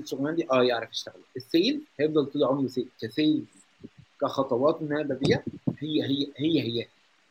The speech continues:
سيلز بيفضل طول عمره سيلز. بس الشخص اللي انت بتتعامل معاه والبرودكت اللي انت بتبيعه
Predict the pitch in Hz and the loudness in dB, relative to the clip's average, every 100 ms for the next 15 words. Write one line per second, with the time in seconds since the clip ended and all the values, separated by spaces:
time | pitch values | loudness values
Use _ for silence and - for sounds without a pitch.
0 | _ 151 175 143 151 151 135 - 139 131 | _ 2 2 2 0 2 0 0 0 0
1 | 120 123 113 - _ _ _ _ _ _ | -2 -4 -8 -10 _ _ _ _ _ _
2 | 165 190 - - _ _ _ _ 123 - | 6 6 0 -14 _ _ _ _ -6 2
3 | 196 196 139 139 175 165 - 120 120 156 | 2 4 2 2 2 0 -2 -4 0 2
4 | 135 110 110 104 - _ _ 131 131 131 | 0 -2 -6 -8 -14 _ _ 2 2 8
5 | 165 190 - 135 131 156 160 131 120 165 | 10 10 8 4 2 4 0 0 0 2
6 | 190 240 | 4 2